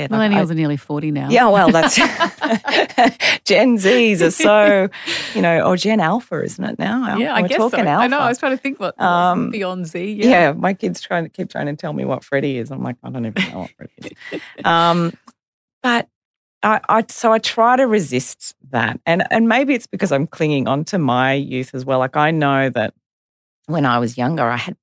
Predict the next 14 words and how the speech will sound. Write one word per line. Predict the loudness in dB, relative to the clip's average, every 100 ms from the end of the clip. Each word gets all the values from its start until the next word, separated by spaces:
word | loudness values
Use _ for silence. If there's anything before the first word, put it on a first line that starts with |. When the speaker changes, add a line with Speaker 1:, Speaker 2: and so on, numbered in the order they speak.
| -10
Speaker 1:
passion. | -8 -8 -8 -6 -6 -8 -10
I |
had | -12 -12
this | -14 _
unbridled | -2 0 0 -2 -4 0 0 0 -2 -6
passion | -8 -6 -4 -4
and | -4
I | -6
just | -8
wanted | -4 -2 -2
to | -8
be | -8 -6
listened | -4 -6 -4 -4 -4
to | -6 -2